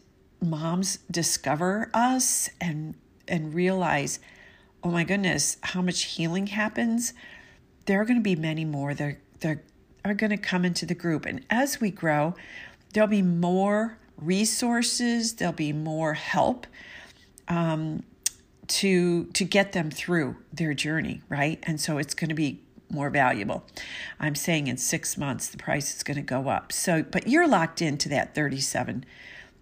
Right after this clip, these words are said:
dollars a month or the annual price. And where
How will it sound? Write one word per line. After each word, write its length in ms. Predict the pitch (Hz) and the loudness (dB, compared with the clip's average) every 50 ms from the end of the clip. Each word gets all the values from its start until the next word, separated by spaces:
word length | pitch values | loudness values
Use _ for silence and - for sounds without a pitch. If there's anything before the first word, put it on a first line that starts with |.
| - | -2
dollars 580 | - 160 143 131 113 143 139 - 156 - - - - - - | 2 2 4 4 2 2 0 -2 -2 -4 -6 -6 -8 -8 -6
a 320 | 175 165 160 156 151 139 139 143 - _ - | -4 -2 -2 -2 -4 -4 -6 -8 -14 _ -4
month 400 | - 208 240 254 240 254 254 - - | -2 2 2 4 4 2 0 -4 -8
or 400 | - 170 160 156 151 151 151 - - - _ _ _ | -4 -2 0 0 0 0 -2 -4 -12 -20 _ _ _
the 180 | - 175 - - | -4 -4 -2 0
annual 340 | 170 156 151 156 156 143 139 | 0 0 0 0 -2 -4 -6
price. 540 | - - - 131 135 110 95 - - - - - - - - - - - - - - - - - - - - _ - | -6 -4 -2 0 0 0 -2 -4 -6 -8 -12 -16 -20 -20 -20 -16 -10 -10 -10 -8 -10 -14 -16 -16 -18 -20 -12 _ 2
And 340 | 214 214 208 208 202 196 - - - - _ _ - | 4 4 6 4 4 2 0 -4 -6 -18 _ _ -14
where 580 | - - 175 165 175 214 240 277 302 - - | -8 -6 -6 -2 2 2 4 4 2 0 -2